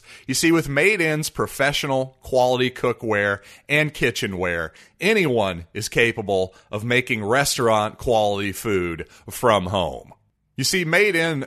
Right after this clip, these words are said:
produces professional quality cookware and knives for those who love to cook, and they source the finest materials and partner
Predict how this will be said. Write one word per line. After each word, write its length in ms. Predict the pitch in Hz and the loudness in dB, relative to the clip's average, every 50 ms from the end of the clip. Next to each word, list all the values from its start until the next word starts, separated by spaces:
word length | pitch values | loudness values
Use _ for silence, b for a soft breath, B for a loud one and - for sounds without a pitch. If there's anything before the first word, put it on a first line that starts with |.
| - | -6
produces 580 | - - 143 127 131 131 135 131 - 131 117 - | -4 0 0 2 2 2 0 0 -2 -4 -4 -4
professional 760 | - - 110 - - - - 170 175 165 - 165 147 135 127 | -4 -4 -4 -4 -2 0 2 2 2 0 -2 -2 -2 -2 -4
quality 600 | - - 143 139 139 135 135 127 120 117 117 107 | -4 0 2 4 4 4 4 2 2 0 0 -2
cookware 840 | - - - 156 139 - - - 113 110 110 107 101 95 98 95 B B B B B B - | -4 -4 -2 -2 -2 -2 -2 -4 -2 0 0 2 2 0 0 -2 B B B B B B 0
and 240 | 135 156 180 175 165 | 2 2 2 2 2
knives 640 | 151 135 123 110 107 95 95 92 92 92 - - - b b | 2 2 2 2 2 2 0 -2 -4 -6 -8 -8 -8 b b
for 160 | b - 123 | b -6 -4
those 560 | 107 104 139 147 147 135 131 127 123 123 - - b b b | 0 2 2 4 4 4 4 2 2 0 -4 -10 b b b
who 160 | b 143 139 | b -2 -2
love 320 | 117 110 123 123 120 113 104 | 0 2 4 4 4 4 2
to 120 | - 120 | -4 -10
cook, 440 | - - - 127 104 87 71 - - | -8 -4 -2 0 0 0 -2 -6 -10
and 100 | 95 92 | -8 -6
they 140 | 107 113 113 | -4 -4 -2
source 440 | - - - 151 151 151 147 - - | -2 -2 0 0 2 0 0 -2 -4
the 100 | 117 98 | -6 -6
finest 520 | - - 147 156 170 170 160 151 - - | -2 2 4 4 4 4 0 -4 -8 -8
materials 680 | 135 117 - - 143 131 123 123 123 120 120 120 113 131 | -8 -8 -6 -4 -2 0 0 0 0 0 0 0 0 0
and 200 | 131 147 143 127 | -2 -2 -4 -4
partner 640 | - - 123 120 120 113 113 110 107 104 107 - | -2 2 2 2 2 0 -4 -6 -6 -6 -8 -10